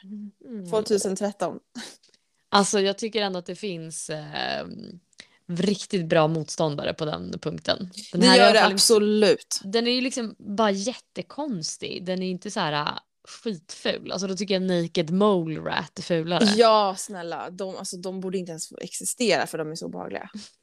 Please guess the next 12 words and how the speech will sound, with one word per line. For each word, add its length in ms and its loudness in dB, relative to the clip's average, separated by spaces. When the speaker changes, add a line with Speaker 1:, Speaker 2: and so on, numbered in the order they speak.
Speaker 2:
Det 160 4
får 120 -2
också 180 -4
bli 140 0
ett 120 -6
djur 160 -6
snart. 360 -14
Speaker 1:
Ja. 180 4
Speaker 2:
Tar 60 6
du 180 0
det, 180 -4
eller? 280 -4